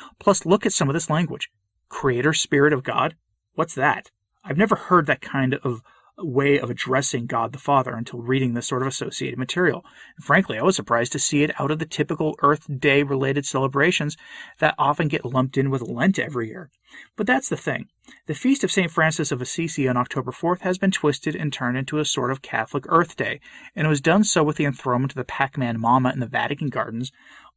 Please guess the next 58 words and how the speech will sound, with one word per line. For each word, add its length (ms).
on 240
Saint 260
Francis 580
of 160
Assisi's 600
feast 320
day 320
in 100
twenty 240
nineteen. 500
And 100
I 60
have 160
more 240
on 120
that 140
event 300
because, 240
as 100
it 120
turns 260
out, 200
that 120
event 260
was 200
more 300
demonic 480
in 140
nature 440
and 140
in 100
ways 220
none 160
of 80
us 120
really 280
took 200
notice 380
of 200
when 220
we 120
focused 440
on 120
the 80
idolatry 560
that 100
was 100
performed 460
in 80
the 140
open 220
there, 120
since 220
that 100
was 140
the 80
most 280
overt 360